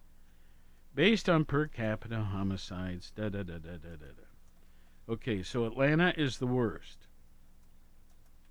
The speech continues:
over the past year. Memphis, Chicago, New Orleans, Baltimore, Indianapolis, Washington, Detroit,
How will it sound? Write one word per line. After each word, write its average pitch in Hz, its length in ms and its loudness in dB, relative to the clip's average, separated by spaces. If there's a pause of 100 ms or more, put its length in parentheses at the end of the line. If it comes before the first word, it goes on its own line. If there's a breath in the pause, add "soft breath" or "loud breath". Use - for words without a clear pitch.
(280)
over 107 140 -4
the 107 100 -4
past 101 480 -4
year. 85 260 -12 (440 soft breath)
Memphis, 135 560 2
Chicago, 135 800 0
New 113 260 2
Orleans, 131 580 2
Baltimore, 123 760 2
Indianapolis, 120 1000 0
Washington, 123 760 0
Detroit, 123 600 -2